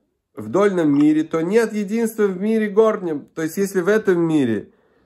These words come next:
разделены сердца Израиля, то и наверху, да, там в мире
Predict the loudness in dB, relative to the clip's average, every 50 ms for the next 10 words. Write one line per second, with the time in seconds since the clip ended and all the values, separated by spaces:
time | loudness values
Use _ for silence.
0 | _ _ _ _ _ -2 0 2 2 2 0 -2 -2 0 0 2 2 0 0 0
1 | -2 -2 -2 0 0 0 2 0 0 0 0 0 2 2 0 0 -2 -2 -2 0
2 | 2 2 2 2 2 0 0 0 0 0 0 -2 -2 -2 -4 -6 -8 -12 -16 _
3 | _ _ _ _ _ _ _ _ _ _ -6 -4 -4 -2 -2 -2 -4 -4 -2 0
4 | 2 2 4 2 2 2 2 2 2 2 0 -2 -4 -6 -10 _ _ _ _ -10
5 | -4 -2 0 0 0 0 -2 -6 -8 -12 -14 -14 -14 -14 -12 -10 -6 -4 -2 0
6 | 2 2 2 0 -2 -4